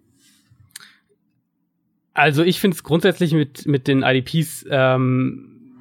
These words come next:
sehr spannend, aber es ist auch schon sehr fortgeschritten. Also einfach, weil, ich sag jetzt mal, der Casual-Fan sich wahrscheinlich mehr, ähm, mit Offense-Spielern auskennt als mit Defense-Spielern und auch nicht,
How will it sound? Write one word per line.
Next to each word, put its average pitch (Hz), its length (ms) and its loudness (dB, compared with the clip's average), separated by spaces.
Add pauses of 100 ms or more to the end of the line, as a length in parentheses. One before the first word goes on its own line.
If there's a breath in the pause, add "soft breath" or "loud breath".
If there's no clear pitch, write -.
sehr 135 240 0
spannend, 190 580 0 (280 loud breath)
aber 139 180 2
es 139 80 -2
ist 160 80 -4
auch 151 140 -2
schon 143 160 -2
sehr 131 640 2 (200)
fortgeschritten. - 840 -4
Also 131 440 0
einfach, 156 320 -2 (140)
weil, 135 600 0 (1200 soft breath)
ich 165 80 -6
sag 156 120 2
jetzt 147 100 -2
mal, 151 80 0
der 135 100 0
Casual-Fan 156 760 2
sich 135 260 -4
wahrscheinlich 147 560 0
mehr, 147 640 2 (240)
ähm, 131 880 0 (220)
mit 143 260 -4
Offense-Spielern 147 580 0
auskennt 135 280 -2
als 131 120 0
mit 120 120 -2
Defense-Spielern 147 520 0
und 131 40 0
auch 123 140 -2
nicht, - 320 -2